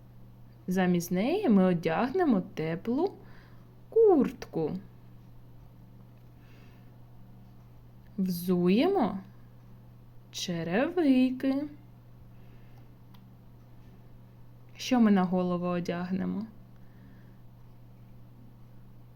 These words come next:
Так, шапку. А сандалі будемо взувати?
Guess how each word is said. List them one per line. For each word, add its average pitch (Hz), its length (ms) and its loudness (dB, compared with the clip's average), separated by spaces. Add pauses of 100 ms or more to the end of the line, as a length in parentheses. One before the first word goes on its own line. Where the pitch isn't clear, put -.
(720)
Так, 254 720 0 (300)
шапку. 202 1000 -2 (3000)
А 214 120 0
сандалі 220 580 4
будемо 277 760 2
взувати? 190 680 -4